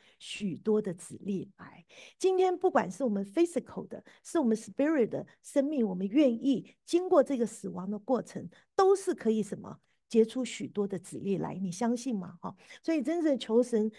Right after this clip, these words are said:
来帮助我们。那么因此我们真的，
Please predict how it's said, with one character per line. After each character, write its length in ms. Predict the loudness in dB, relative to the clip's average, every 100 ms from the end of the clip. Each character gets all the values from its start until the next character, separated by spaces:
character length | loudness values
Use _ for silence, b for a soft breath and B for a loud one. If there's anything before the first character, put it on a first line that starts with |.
| b b
来 280 | 2 2 0 -8 _ 2
帮 220 | 4 2
助 180 | 0 -2
我 80 | -2
们。 220 | -6 -12 b b
那 60 | 0
么 80 | 0
因 180 | 0 -4
此 160 | 2
我 80 | 2
们 220 | 4 2
真 200 | 4 4
的， 300 | 6 4 2